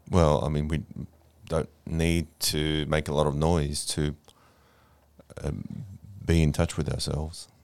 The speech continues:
And, uh, I think there's, you're talking about kind of an inner peace that you can achieve through meditation, and through that inner peace is how you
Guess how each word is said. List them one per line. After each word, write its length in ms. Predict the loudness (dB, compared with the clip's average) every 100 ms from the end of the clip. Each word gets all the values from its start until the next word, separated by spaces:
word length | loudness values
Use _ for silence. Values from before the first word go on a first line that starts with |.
| -20 -8
And, 340 | -4 0 2 4
uh, 340 | 4 4 2 2
I 60 |
think 160 | -2 0
there's, 460 | 0 0 -6 -14 -18 _ _ _ -12
you're 320 | -8 0 0
talking 320 | 4 2 2
about 360 | 4 4 4 2 _ _ _ _ _ -8
kind 180 | 0 2
of 80 | 4
an 160 | 2 2
inner 180 | 4 4
peace 400 | 4 0 -2 -4
that 160 | -8 -6
you 100 | -4
can 120 | 0
achieve 500 | 0 2 2 2 0
through 200 | -2 0
meditation, 800 | 2 0 0 0 0 0 -2 -2 -2
and 240 | -4 -2
through 220 | 2 4
that 160 | 4 2
inner 180 | 0 0
peace 460 | 0 0 -2 -6 -6
is 200 | -6 -2
how 200 | 0 0
you 320 | 0 -2